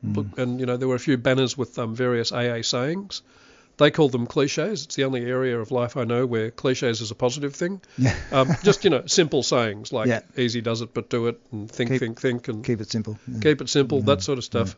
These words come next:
Speaker 1: Yeah.
Speaker 2: Um, so, yeah, so the atmosphere was really good and really friendly. Um,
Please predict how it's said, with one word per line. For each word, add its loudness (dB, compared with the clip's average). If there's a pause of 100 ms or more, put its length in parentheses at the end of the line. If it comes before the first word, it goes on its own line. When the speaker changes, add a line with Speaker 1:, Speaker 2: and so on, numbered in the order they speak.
Speaker 1:
Yeah. 4
Speaker 2:
Um, 0 (1000)
so, 4
yeah, 8
so 4
the 8
atmosphere 2
was 0
really 2
good 0
and -2
really 2
friendly. -2 (300)
Um, -2